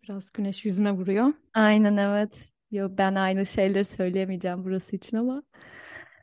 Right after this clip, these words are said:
Speaker 2: heyecanlıyım şu an. Mikrofon önünde konuşmayalı çok uzun zaman oldu
Speaker 1: Evet,
Speaker 2: ya.
Speaker 1: bayağıdır da bu şekilde, bu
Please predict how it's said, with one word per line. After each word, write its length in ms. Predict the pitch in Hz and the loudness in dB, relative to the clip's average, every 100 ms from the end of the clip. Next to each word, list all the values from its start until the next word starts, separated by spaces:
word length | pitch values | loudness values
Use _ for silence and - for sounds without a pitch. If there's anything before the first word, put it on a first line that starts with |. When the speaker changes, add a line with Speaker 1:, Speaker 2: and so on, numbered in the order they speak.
| _ _ _ | _ _ _
Speaker 2:
heyecanlıyım 680 | 226 208 190 202 202 208 220 | 6 8 10 8 8 8 8
şu 160 | 254 | 8
an. 180 | 208 214 | 8 8
Mikrofon 560 | 240 226 233 226 240 233 | 8 8 6 6 8 8
önünde 360 | 233 233 226 | 8 8 8
konuşmayalı 680 | 233 240 233 - 220 233 254 | 6 4 2 0 0 0 0
çok 240 | 254 226 233 | -2 -4 -4
uzun 220 | 233 233 | -4 -2
zaman 300 | 220 220 226 | -2 -2 2
oldu 80 | 302 | 4
Speaker 1:
Evet, 360 | 320 339 330 | 4 4 4
Speaker 2:
ya. 380 | 311 196 202 208 - _ | 2 0 -4 -6 -10 _
Speaker 1:
bayağıdır 580 | 240 240 247 254 254 254 | 4 6 6 6 2 2
da 160 | 262 226 | 2 0
bu 60 | |
şekilde, 520 | 240 247 247 214 214 | -2 -2 -2 -2 -2
bu 300 | 196 233 - | 0 -2 -4